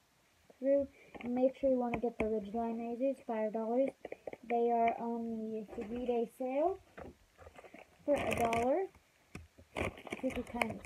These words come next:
see that. And we have dollar off digital, making that free.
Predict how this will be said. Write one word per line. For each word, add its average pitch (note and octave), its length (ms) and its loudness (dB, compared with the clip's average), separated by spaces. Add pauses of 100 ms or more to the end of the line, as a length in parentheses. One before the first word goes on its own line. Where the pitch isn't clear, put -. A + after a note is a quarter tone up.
see - 100 -6
that. - 440 -6 (380)
And C4 120 -4
we C4+ 100 0
have B3 180 4
dollar B3 260 2
off A#3 220 -4
digital, A#3+ 340 -2
making A3 320 -8
that A3 320 4
free. B3+ 420 -2